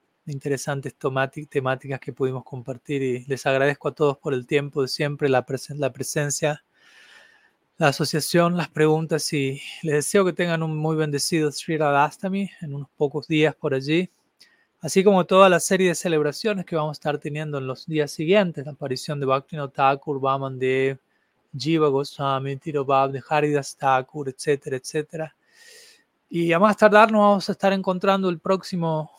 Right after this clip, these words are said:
jueves, ¿m? En el mismo horario, Krishna mediante,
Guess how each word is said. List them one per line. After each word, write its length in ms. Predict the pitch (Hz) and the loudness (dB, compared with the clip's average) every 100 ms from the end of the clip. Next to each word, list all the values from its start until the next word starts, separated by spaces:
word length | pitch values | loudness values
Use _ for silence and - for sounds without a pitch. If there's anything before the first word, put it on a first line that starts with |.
| - | 0
jueves, 760 | 185 190 247 - - _ _ - | 2 4 2 -2 -16 _ _ -14
¿m? 220 | 151 190 _ _ _ | -12 -12 _ _ _
En 140 | 143 135 | -8 -6
el 60 | |
mismo 260 | 139 160 175 | -4 -2 0
horario, 520 | 156 156 160 180 180 _ _ _ _ | 2 4 4 -2 -4 _ _ _ _
Krishna 380 | - 165 170 180 | -6 -4 -2 -4
mediante, 680 | 156 147 151 156 151 180 180 | -2 0 0 -2 -4 -6 -6